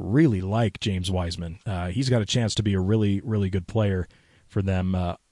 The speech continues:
and they're lucky it's only for, you know, a little more than a week that he's expected to be out, and just a sprain and not a break. The fact that he tried playing through it was pretty significant.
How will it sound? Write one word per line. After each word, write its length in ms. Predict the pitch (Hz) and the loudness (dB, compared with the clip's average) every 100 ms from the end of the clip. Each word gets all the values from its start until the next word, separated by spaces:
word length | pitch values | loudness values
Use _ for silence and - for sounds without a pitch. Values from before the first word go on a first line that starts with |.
| - | -4
and 140 | 120 | 2
they're 100 | 120 | 6
lucky 360 | 120 151 147 123 | 8 8 8 4
it's 140 | 104 - - | 2 -4 2
only 360 | 139 147 139 | 4 6 4
for, 500 | - 127 113 104 98 - _ _ - | 4 6 8 6 4 -2 _ _ -6
you 120 | 110 | -2
know, 120 | 104 | 0
a 20 | |
little 260 | 101 120 123 | 2 4 4
more 220 | 117 110 | 6 6
than 120 | 104 | 6
a 60 | 98 | 2
week 400 | 90 104 117 - | 0 2 2 2
that 140 | 113 | 0
he's 160 | 120 110 | 0 0
expected 400 | 101 - 107 107 | 0 2 2 2
to 60 | 98 | 2
be 140 | 101 | 2
out, 160 | 101 104 | 2 2
and 80 | |
just 180 | 101 - | 0 0
a 40 | 92 | -2
sprain 380 | - 104 98 101 | 0 0 2 0
and 80 | |
not 140 | 95 90 | 2 0
a 40 | |
break. 500 | 85 98 101 117 - - _ _ _ _ | 0 2 4 4 0 -18 _ _ _ _
The 120 | - 101 | -4 4
fact 240 | 120 113 | 4 4
that 100 | 107 | 2
he 60 | 92 | 2
tried 280 | 113 98 | 2 0
playing 260 | - 113 117 | 0 0 0
through 220 | - 127 | 6 6
it 100 | 123 | 6
was 140 | 120 107 | 2 2
pretty 220 | 127 123 | 2 2
significant. 640 | - 120 120 123 127 120 | 0 0 0 0 0 -2